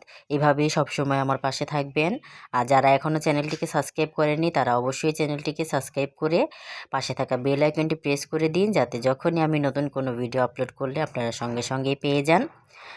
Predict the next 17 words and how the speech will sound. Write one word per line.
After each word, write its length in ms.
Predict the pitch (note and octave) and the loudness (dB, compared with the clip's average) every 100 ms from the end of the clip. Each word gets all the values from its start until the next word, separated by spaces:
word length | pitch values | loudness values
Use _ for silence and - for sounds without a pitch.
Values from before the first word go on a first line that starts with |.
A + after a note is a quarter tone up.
| - - - | -20 -20 -16
তো 100 | - D3+ D3 | 0 2 4
যেই 220 | D#3+ D#3+ | 4 4
সালোয়ারটা 400 | F3 D#3+ E3 F3 | 4 4 4 4
দেখলেন, 300 | D#3+ D#3+ D#3 | 4 4 2
এই 100 | D#3 C3 | 2 0
ড্রেসের 380 | C3+ C3 C#3 - | 0 0 -2 -2
সালোয়ার, 340 | B2+ B2 C#3 G#3 | 0 4 2 2
ওটা 160 | C3 A#2 | -4 -2
কাটা 240 | B2+ B2 | 0 0
লেস 180 | B2 A#2+ | 0 -2
দেওয়া 180 | A#2 B2+ | 0 0
হয়েছে 240 | C3 C3+ D3+ | 0 -2 -4
একটা 180 | - C#3+ | -4 0
লাইন। 200 | D#3 B3 - - - | 0 0 -6 -18 -6
আর 120 | C3 C3 | -4 0
এই 160 | D#3 F3+ | 2 2
ড্রেসটাও, 560 | E3 E3 D#3 - D#3 | 4 2 2 0 0